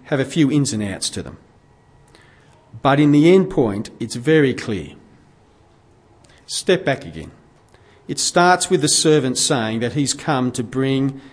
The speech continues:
salvation to the ends of the earth, and he will do it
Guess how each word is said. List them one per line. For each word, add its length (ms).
salvation 920
to 120
the 180
ends 300
of 140
the 180
earth, 300
and 180
he 240
will 160
do 280
it 140